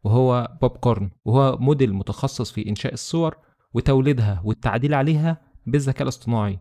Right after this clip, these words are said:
وزي ما أنا قلت لكم، تقدر ترفع له برومت واحد بس، ومن خلاله تقدر تولد تمن مشاهد متتالية لنفس المكان وبنفس المشهد بأشكال مختلفة. كمان تقدر ترفع له أربع صور كريفرنس عشان يدخلهم لك مع بعض. وخلينا نجرب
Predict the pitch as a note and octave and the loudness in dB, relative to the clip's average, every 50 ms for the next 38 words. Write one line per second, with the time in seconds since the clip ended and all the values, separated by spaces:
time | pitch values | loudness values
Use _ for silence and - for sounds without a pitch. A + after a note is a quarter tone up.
0 | - A#2+ A#2+ C3+ D#3+ D#3+ D#3 C3+ A#2+ A#2 - D3+ C#3+ - - D3+ D3 D3 - _ | -8 -2 0 2 2 2 2 0 -2 -2 -2 -4 -4 -4 -2 -4 -4 -4 -6 _
1 | _ - - D#3 D#3 C#3 A#2+ A2+ G#2+ - _ - A#2+ - - - C3+ C3+ C3 A#2+ | _ -4 -2 -2 -2 -2 -2 -4 -4 -6 _ -14 -14 -6 -2 0 2 2 2 0
2 | G#2+ F#2 A2 A#2+ C#3+ D3+ D3 - D3+ D3+ C#3+ D3 B2+ C3 D3+ D#3 - - - - | 0 -2 -2 0 0 0 0 0 0 0 0 -2 -2 -2 -2 -4 -4 -8 -18 -14
3 | _ - C3 D#3 E3+ D#3 - - C#3+ C#3+ D#3 D#3 C3 A2 G2+ - C3+ - C#3+ C#3+ | _ -2 0 0 0 0 -2 0 0 2 2 2 0 -2 -2 -4 -4 -4 -4 -4
4 | - - - B2+ C3+ C#3+ C#3+ C#3+ - - _ _ - C3+ C#3+ D3+ D3+ C#3+ C#3 C3+ | -4 -2 -2 -2 0 0 -2 -2 -4 -6 _ _ -2 0 2 2 2 0 0 0
5 | - D3 C#3 C3+ C#3+ C3 A#2+ B2 B2 C3+ B2+ - D3 C#3+ C#3+ C#3+ C#3 C#3 - _ | 0 0 0 0 0 0 -2 -2 -2 -2 -2 -2 -2 0 0 0 -2 -4 -6 _
6 | _ _ _ _ - G#2+ A2+ A#2 C#3+ C#3+ - - - - - - _ - - G#2+ | _ _ _ _ -6 -2 0 0 0 -2 -4 -8 -16 -16 -18 -20 _ -8 -4 -2
7 | A#2 G#2+ - - C3 C#3 C#3+ C3 A2 G#2 - B2 C3 B2 - - A#2 G#2+ A2+ C3+ | -2 -2 0 0 0 0 0 -2 -4 -4 -2 -4 -4 -4 -4 -4 -4 -2 -2 -2
8 | C#3 - - - D3 C#3 - - - - _ - A2+ A#2 A#2 - - D3 C#3 C3 | -4 -6 -6 -6 -6 -6 -8 -14 -20 -20 _ -8 -6 -6 -6 -4 -2 -2 0 0
9 | A#2+ - - - A2+ A2+ - G#2 G2+ - _ - C#3 C3+ D3 F3 E3+ - - D#3+ | -2 -4 -4 -4 -4 -4 -4 -8 -12 -14 _ -4 -2 0 0 0 0 -2 -2 -4
10 | D#3 D#3 D#3 - - B2 - - D3 C#3+ D3 C#3+ C#3 - - C#3 C#3+ D3 C3+ B2+ | -4 -4 -4 -6 -6 -8 -4 -2 -2 0 0 -2 -4 -4 -2 -2 -2 0 0 -2
11 | A2+ G#2+ - - C#3 C#3 C3+ - - B2 C#3 D3+ - - D3+ D3+ - B2+ A2 - | -4 -4 -4 -4 -4 -4 -4 -4 -4 -2 -2 -2 -2 -4 -6 -4 -4 -6 -6 -4
12 | B2+ B2+ B2 A#2 A2 - - G#2+ G2+ A#2+ C3 C#3 C3 - A#2+ G#2 G2 G#2 G#2 G2+ | -4 -2 -2 -4 -6 -6 -6 -6 -4 -4 -4 -4 -4 -4 -4 -4 -2 -2 -4 -6
13 | F#2 - - - - B2 A#2+ C3 C#3+ C#3 B2 A2+ C3 C3 C#3+ C3+ C3 | -8 -12 -18 -8 -4 -2 -2 -2 -2 -2 -2 -2 -2 0 -2 -2 -4